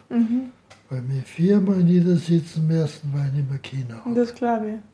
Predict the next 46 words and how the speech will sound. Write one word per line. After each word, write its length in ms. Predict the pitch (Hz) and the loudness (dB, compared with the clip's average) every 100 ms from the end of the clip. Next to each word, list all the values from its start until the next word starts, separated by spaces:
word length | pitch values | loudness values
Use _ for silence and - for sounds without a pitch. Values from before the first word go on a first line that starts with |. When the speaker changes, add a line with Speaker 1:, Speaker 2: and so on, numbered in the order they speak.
| _ - - | _ -20 -2
Speaker 1:
Und 160 | 262 247 | 2 4
von 160 | 262 | 4
Frankreich 640 | 240 - 302 381 392 349 339 | 2 2 2 2 2 2 2
sind 160 | 302 | 2
sie 100 | 285 | 2
da 100 | 262 | 2
direkt 300 | 226 277 285 | 2 0 -2
mit 160 | 262 233 | -2 -4
dem 40 | |
Zug 260 | - 320 330 | 0 -2 0
gefahren 240 | - 349 | 4 4
oder 120 | 320 285 | 4 2
haben 140 | 285 | 2
sie 60 | 285 | -2
da 140 | 285 | -4
zu 80 | - | 0
Fuß 300 | 339 320 - | 2 2 2
gehen 180 | 233 214 | -6 -4
müssen? 460 | 226 220 - 214 208 _ _ - _ _ _ - | -6 -8 -10 -12 -14 _ _ -20 _ _ _ -4
Speaker 2:
Ein 60 | 190 | -2
Speaker 1:
Am 160 | 220 | 0
An- 100 | 214 | 2
Speaker 2:
Zug. 160 | 240 - - _ _ - | 2 0 -8 _ _ 2
Speaker 1:
Oder 180 | 254 262 | 4 6
wie 60 | |
sind 220 | 277 269 | 6 4
sie 60 | 269 | 2
von, 160 | 277 240 | 0 0
von 100 | 262 | 0
dem 140 | 247 | 2
Gefangenenlager? 920 | 254 254 254 285 269 240 247 262 254 254 - _ _ _ _ - - | 2 2 2 2 2 4 4 4 2 0 -14 _ _ _ _ -12 -2
Speaker 2:
Ja, 160 | 147 | -2
da 140 | 165 185 | 0 -2
sind 120 | - | 2
wir 140 | 147 143 151 | 2 2 2
mit 160 | 143 | 2
dem 80 | 135 | 0
Zug, 360 | - 151 190 196 - _ _ - | -2 0 0 -2 -16 _ _ -4
mit 140 | 143 | -2
einem 100 | 131 | 0
normalen 520 | 135 135 143 147 143 | 0 0 2 2 0
Waggon, 560 | 135 135 - 147 190 151 - | -2 -6 -2 2 2 0 -2
Speaker 1:
Mhm. 360 | 262 240 285 302 _ _ _ - | 0 2 0 -4 _ _ _ -6
Speaker 2:
nicht? 280 | 127 175 180 - _ _ - | 0 0 -2 -12 _ _ -8
Kein 200 | 151 170 | 0 2
Personenwagen, 840 | 170 170 143 170 175 165 175 175 | 2 2 2 4 4 4 2 0